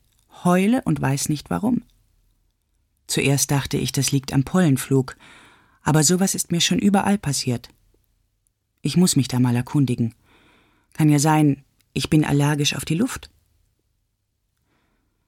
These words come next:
Gegen Mittag habe ich den Bus genommen. Mit der Metro fahre ich nicht mehr, seit so ein Mistkerl mich an die Wand geschubst und mir meine Tasche weggerissen hat.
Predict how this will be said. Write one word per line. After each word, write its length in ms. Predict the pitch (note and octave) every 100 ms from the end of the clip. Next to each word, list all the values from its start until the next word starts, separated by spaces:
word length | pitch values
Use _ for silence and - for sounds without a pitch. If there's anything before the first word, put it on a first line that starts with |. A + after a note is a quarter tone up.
| _ _ -
Gegen 220 | F#3+ G3+
Mittag 380 | B3+ G3 F3 E3+
habe 160 | F3
ich 80 | E3+
den 180 | E3 D#3
Bus 220 | C#3 -
genommen. 400 | A#2+ A#2+ A2+ A#2+ _ _ _ _ _ _ -
Mit 140 | C#3+
der 100 | C#3
Metro 340 | C#3+ C#3+ -
fahre 340 | C3+ F3 D#3 A#2+
ich 140 | A#2+
nicht 200 | B2+ -
mehr, 220 | C3+ B2+ - - - -
seit 220 | - D3 C3
so 80 |
ein 120 | B2+ C3+
Mistkerl 480 | D3 - - C3+
mich 160 | C3 B2
an 80 | C3
die 140 | B2+
Wand 220 | C3 C#3+
geschubst 460 | - - D#3+ D3 -
und 120 | C3
mir 120 | C3+
meine 200 | B2+ A#2+
Tasche 360 | C3 E3+ - A2+
weggerissen 520 | A2+ B2 A2+ - A#2+
hat. 180 | A#2